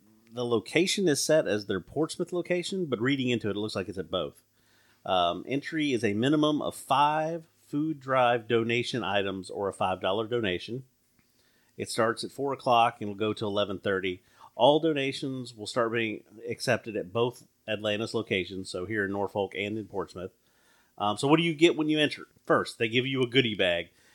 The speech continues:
It includes event badges that'll get you access to the Halloween celebration events, which are going on in the store, free food and beverage, tabletop gaming, spooky video games, Halloween Adventure League modules,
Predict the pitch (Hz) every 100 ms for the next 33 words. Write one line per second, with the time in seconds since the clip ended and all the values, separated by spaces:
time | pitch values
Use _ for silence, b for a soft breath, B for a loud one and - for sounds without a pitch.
0 | _ - 135 131 - 143 139 135 127 104
1 | 120 127 120 117 120 120 117 110 101 101
2 | - 104 95 92 117 101 - 101 92 101
3 | 98 98 87 98 90 127 147 143 147 139
4 | 139 135 131 - 123 123 120 120 117 120
5 | 117 110 - 127 123 120 117 b b b
6 | b _ 151 156 135 135 120 113 113 113
7 | 110 107 - - 156 147 - 127 107 110
8 | 117 110 110 110 - - 156 131 117 120
9 | 113 107 110 107 107 104 - 131 131 127
10 | 117 117 113 - 120 123 110 113 110 107
11 | 113 110 107 107